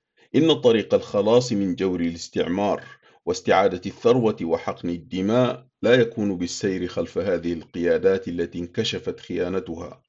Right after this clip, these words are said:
بل بالسير خلف مشروع الإسلام بإقامة الخلافة الراشدة على منهاج النبوة التي تحكم بشرع الله وتطرد الكافر المستعمر وأعوانه المحليين من البلاد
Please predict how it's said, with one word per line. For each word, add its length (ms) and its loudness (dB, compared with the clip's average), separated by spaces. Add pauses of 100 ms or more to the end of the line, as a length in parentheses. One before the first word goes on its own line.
(500)
بل 120 2
بالسير 480 2
خلف 280 -2
مشروع 460 -4
الإسلام 800 -6 (280)
بإقامة 560 -2
الخلافة 680 -4
الراشدة 760 -2
على 240 0
منهاج 440 -8
النبوة 680 -6 (420)
التي 300 -2
تحكم 580 -4
بشرع 420 -2
الله 520 -2
وتطرد 680 -6
الكافر 680 0
المستعمر 760 -4
وأعوانه 840 0
المحليين 880 -4
من 160 -4
البلاد 640 -2